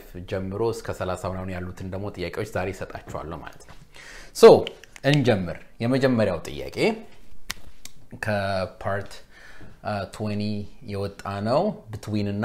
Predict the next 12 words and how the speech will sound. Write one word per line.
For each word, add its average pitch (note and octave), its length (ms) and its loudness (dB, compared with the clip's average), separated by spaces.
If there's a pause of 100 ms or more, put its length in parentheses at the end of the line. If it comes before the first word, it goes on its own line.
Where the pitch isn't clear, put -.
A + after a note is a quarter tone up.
(140)
among G2 420 -4 (340)
በሚሉት፣ F#2 520 -6 (340)
አ፣ - 240 -10
ማያያዣ F#2 560 -4
ቃላት G2 360 -4 (420)
የሚሰራ G#2+ 440 2 (100)
ነው። G3+ 160 4 (1080)
ራይት? C3 340 4
የመጀመሪያው B2+ 440 4
ጥያቄ E2+ 180 -4 (220)
she - 240 0 (140)
walked A#2 520 4